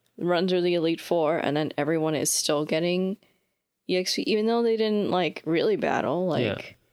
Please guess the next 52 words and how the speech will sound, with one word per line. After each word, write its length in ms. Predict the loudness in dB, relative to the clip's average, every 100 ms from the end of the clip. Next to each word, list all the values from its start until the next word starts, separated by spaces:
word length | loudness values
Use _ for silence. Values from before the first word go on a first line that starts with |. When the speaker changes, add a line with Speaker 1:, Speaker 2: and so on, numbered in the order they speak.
| _ _ _ _ _
Speaker 2:
So 200 | -2 0
Speaker 1:
I 40 | 0
mean, 100 | 0
I 140 | 0
don't 180 | 2 0
know. 160 | 2
I 40 | 0
don't 140 | 2
think 140 | 2 0
it's 120 | -2
bad, 800 | -2 0 0 0 0 -2 -2 -6 -6
necessarily. 1000 | -4 -2 0 0 0 0 -2 -2 -6 -10 _
Speaker 2:
Like, 200 | -4 -2
uh, 180 | 0 0
like, 140 | 0 0
I 60 |
get 160 | 0 0
people 180 | 0 -2
complaining, 360 | -4 -2 0 2
like, 180 | 2
"We 120 | 0 0
can't 300 | -2 -2 -2
turn 220 | 0 0
it 80 | 0
off," 380 | 0 2 0 -2
but 180 | -2 -2 -6 _ _ _ _
it's 220 | -4 -4
kinda 300 | -4 0 2
what 220 | 2 0
the 80 | -2
game 260 | 0 2 2
was 140 | 2
designed 420 | 0 0 0 0
around. 340 | 0 -4 -10 -18 -20 _ _ _ _
It, 100 | -2
like, 160 | 0 0
and 140 | 0
it's 160 | 0 -2
been 200 | -2 -2
like 220 | 0 -2
that. 200 | -2 -2
It's 160 | -2 -2
just 220 | -2 -2
that 180 | -2 -2
we 120 | -2
had 360 | -2 0 0 0
the 140 | -2
option 340 | -2 -4 -4 -2
to 100 | -2
turn 260 | -2 -2 0
it 100 | 0
off, 360 | 0 -2 -4